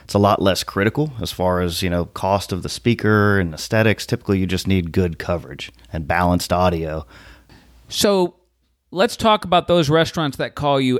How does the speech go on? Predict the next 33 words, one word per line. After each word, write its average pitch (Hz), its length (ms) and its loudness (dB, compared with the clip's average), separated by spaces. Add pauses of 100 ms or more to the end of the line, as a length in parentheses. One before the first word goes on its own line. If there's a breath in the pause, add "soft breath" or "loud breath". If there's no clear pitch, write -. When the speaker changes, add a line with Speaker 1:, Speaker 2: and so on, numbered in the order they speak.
(120)
Speaker 2:
after 165 360 0
they're 127 220 -2
open 110 500 -4 (360)
and 127 200 0
their 123 160 0
audio 143 380 2
just 120 520 -2
isn't 127 340 -4
right, 127 480 2
or 185 180 2
maybe 165 240 0
they 139 100 4
don't 135 180 2
have 120 180 -2
any. 123 240 0
What 131 360 0
mistakes 156 600 -2
do 131 140 -4
you 120 80 2
see 135 320 -2
most 123 580 0 (460)
individual 139 640 0
owners 123 420 0
make 120 540 0 (320 soft breath)
when 123 160 2
they 117 100 4
don't 135 300 0 (260)
invite 123 420 0
you 123 100 0
into 120 200 0
the 107 100 -6
process 107 600 0
early? 82 400 -4